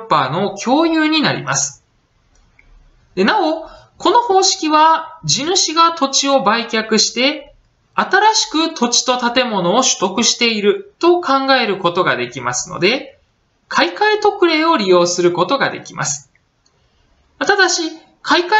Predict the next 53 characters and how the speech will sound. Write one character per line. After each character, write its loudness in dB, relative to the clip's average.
え -2
特 0
例 0
は 0
譲 0
渡 0
益 0
を 2
非 -8
課 2
税 0
と 0
す -2
る 0
の 2
で 2
は -2
な -6
く -16
て、 -2
課 -2
税 2
を 0
繰 -4
り 2
延 0
べ 4
る 4
効 0
果 0
し -2
か 0
あ -2
り -6
ま 0
せ -4
ん -4
の 2
で -2
気 -4
を 2
つ -10
け -10
て -4
く -6
だ -8
さ -10
い。 -20
で、 -6
ち -2
な -2
み 0
に、 -2